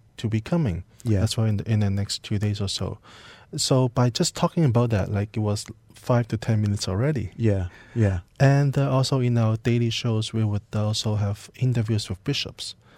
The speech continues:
Speaker 2: Yes.
Speaker 1: Because interviewing bishops was one of our main tasks.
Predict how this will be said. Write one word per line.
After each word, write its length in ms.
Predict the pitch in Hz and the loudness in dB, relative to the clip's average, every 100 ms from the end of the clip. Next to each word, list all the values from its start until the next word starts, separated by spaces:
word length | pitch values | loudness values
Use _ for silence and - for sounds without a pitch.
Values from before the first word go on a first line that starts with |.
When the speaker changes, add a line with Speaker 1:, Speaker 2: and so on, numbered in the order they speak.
| - | -2
Speaker 2:
Yes. 220 | 104 87 | -2 0
Speaker 1:
Because 400 | 120 110 113 - 127 | -2 0 0 0 0
interviewing 580 | 127 127 120 117 110 | 2 2 2 2 0
bishops 560 | 104 123 - 78 - - | -2 -2 -2 -6 -10 -6
was 240 | 101 - | -4 -4
one 180 | 110 107 | -2 -2
of 180 | 98 - | -2 -4
our 100 | 95 | -4
main 260 | 92 95 92 | -2 -4 -4
tasks. 540 | - 95 90 - - | -6 -6 -6 -12 -18